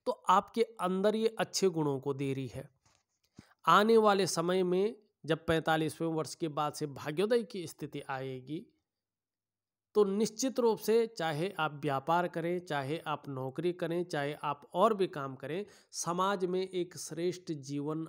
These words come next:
आप व्यतीत करेंगे। चाहे अभी कैसी भी पोजीशन है आपकी, कैसी भी परिस्थिति है आपकी, लेकिन गुरु और जो है हृदय रेखा का मिलन आपको जो है राजा के समान जीवन जी-, जीने को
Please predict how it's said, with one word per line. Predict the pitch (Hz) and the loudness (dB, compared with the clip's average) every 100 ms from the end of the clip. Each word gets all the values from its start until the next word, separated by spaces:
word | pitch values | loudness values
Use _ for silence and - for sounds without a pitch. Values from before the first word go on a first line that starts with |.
| 160 | -6
आप | 147 147 | -8 -8
व्यतीत | 139 139 135 127 | -8 -8 -10 -12
करेंगे। | - 123 - - - _ _ _ _ _ _ _ | -14 -14 -16 -20 -20 _ _ _ _ _ _ _
चाहे | 165 185 | 0 0
अभी | 202 175 165 170 | 0 -2 -4 -6
कैसी | 175 156 147 - 277 | -2 -2 -2 0 2
भी | 254 247 | 2 -2
पोजीशन | 175 170 151 - 135 | -4 -6 -6 -8 -8
है | 120 139 | -8 -8
आपकी, | 127 - - - _ _ _ _ - | -8 -10 -18 -20 _ _ _ _ 4
कैसी | 247 247 277 | 6 6 4
भी | 262 220 | 4 2
परिस्थिति | - 151 - 147 147 | 2 -2 -2 -10 -4
है | 139 | -2
आपकी, | 131 - - - _ _ _ _ _ - | -2 -4 -12 -16 _ _ _ _ _ -2
लेकिन | 160 185 226 196 135 | 2 4 4 2 0
गुरु | 131 170 240 285 277 _ _ _ _ _ _ _ _ _ _ - | 4 8 10 8 4 _ _ _ _ _ _ _ _ _ _ 6
और | 214 | 6
जो | 196 196 | 6 4
है | 156 175 | 4 4
हृदय | 135 170 233 220 | 2 4 6 6
रेखा | 175 151 147 | 4 2 0
का | 143 151 | 0 0
मिलन | 147 147 190 240 247 - _ - | 0 2 2 0 -4 -10 _ 2
आपको | 147 - 160 | 2 2 -2
जो | 143 | 0
है | 123 143 | 0 0
राजा | 123 135 160 185 | 0 2 4 2
के | 175 175 | 2 -2
समान | - 139 139 135 | -2 -2 -2 -4
जीवन | 135 131 131 | -6 -6 -6
जी-, | 123 127 131 - - 165 | -8 -8 -10 -14 -16 -12
जीने | 143 147 143 143 139 | -4 -2 -2 -2 -6
को | - 202 254 | 2 4 4